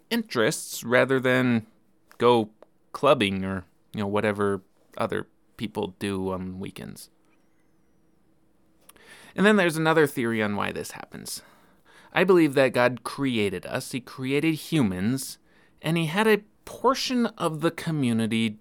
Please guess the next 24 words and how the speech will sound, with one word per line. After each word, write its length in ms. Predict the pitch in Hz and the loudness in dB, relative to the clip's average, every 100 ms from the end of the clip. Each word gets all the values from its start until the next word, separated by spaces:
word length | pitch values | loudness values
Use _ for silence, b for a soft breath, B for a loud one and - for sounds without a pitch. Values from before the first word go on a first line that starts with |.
| - | -2
develop, 720 | 131 113 147 165 175 170 - - _ _ _ _ _ _ _ - | -2 0 2 4 4 2 -8 -20 _ _ _ _ _ _ _ -10
have 180 | - 180 | -6 0
their 120 | 196 | 0
brains 440 | 147 147 147 147 | 2 0 2 -2
develop 580 | - 143 117 101 101 101 _ _ _ _ _ | 0 -2 2 2 2 0 _ _ _ _ _
differently. 420 | 226 220 117 - - _ _ _ b b b b b - | -8 -6 -8 -10 -16 _ _ _ b b b b b -4
If 140 | 165 | 4
we 140 | 180 | 8
were 160 | 175 160 | 10 12
all 180 | 131 170 | 12 10
normies 500 | 135 117 117 127 117 | 6 6 6 4 2
and 180 | 113 107 | 2 4
loved 440 | 101 113 - - | 2 2 -6 -14
talking 440 | - 220 - 120 | 0 2 2 -2
all 200 | 110 110 | 0 -2
the 100 | 98 | -2
time, 360 | 101 101 95 127 | -4 -4 -4 -4
there 100 | 147 | -2
would 120 | 160 | -4
be 100 | 175 | -6
tons 320 | 185 233 254 | -2 2 2
of 100 | 226 | 2
ideas 840 | 226 214 156 196 127 123 139 135 - _ _ _ _ _ _ | 0 -2 -2 0 2 2 0 -6 -12 _ _ _ _ _ _
with 180 | 147 147 | -4 -4